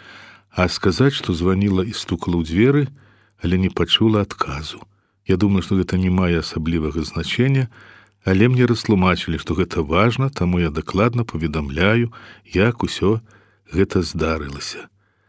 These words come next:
Калі Клара скончыла чытаць, падышоў афіцыант з пітвом, і яна прыціснула паперу да грудзей, нібыта хавала карты, гуляючы ў покер.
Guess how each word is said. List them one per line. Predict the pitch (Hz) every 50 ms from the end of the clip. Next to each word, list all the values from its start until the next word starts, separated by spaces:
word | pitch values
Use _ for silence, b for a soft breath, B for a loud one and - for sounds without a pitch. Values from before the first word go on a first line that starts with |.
| _ _ _ _ _ _ _ _ _ _ _ _ _ _ _ _ -
Калі | - 104 104 113
Клара | 113 - 123 127 123 117 117 113 110 - - -
скончыла | - - - - 120 110 - - 113 110 104
чытаць, | - - 110 - 131 139 - -
падышоў | - 101 95 98 - - 120 113 104
афіцыант | - - 98 - - 107 113 113 104 -
з | - -
пітвом, | - 98 - - 85 82 80 80 80 82 98 - b b b b b b b b b b b b b b b b
і | - - 95 98
яна | 104 110 107
прыціснула | - 110 107 - - 110 101 - - 101 98 90 -
паперу | 98 90 - - 95 90 92 82
да | 85 87 82
грудзей, | 85 85 85 76 80 90 104 107 104
нібыта | 92 85 78 - - - 85
хавала | - - 87 85 95 95 92 90
карты, | - - - 92 95 - - - 85
гуляючы | 80 78 82 80 85 82 82 82 - - 92
ў | - -
покер. | - - - 78 76 - - - 78 - -